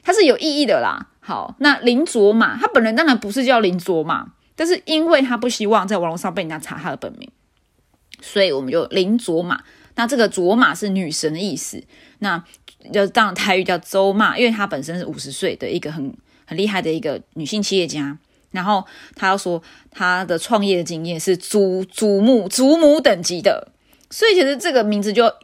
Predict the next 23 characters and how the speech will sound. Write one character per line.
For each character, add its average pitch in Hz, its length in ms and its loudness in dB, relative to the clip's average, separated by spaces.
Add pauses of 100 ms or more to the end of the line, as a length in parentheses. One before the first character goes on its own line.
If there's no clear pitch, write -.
(120)
又 302 120 4
好 190 260 0
玩， 120 280 -2
但 220 160 0
又 240 120 6
有 170 80 -2
那 196 60 -2
种 151 140 -6
很 185 260 -4
女 170 160 -4
神， 101 280 -8
然 160 100 -6
后 180 60 -8
很 175 120 -10
美 147 300 -8
好 160 220 -8
的 135 100 -10
意 175 140 -8
思。 - 280 -12 (400)
所 - 160 0
以 359 80 -4 (200)
你 202 80 -4
要 220 280 2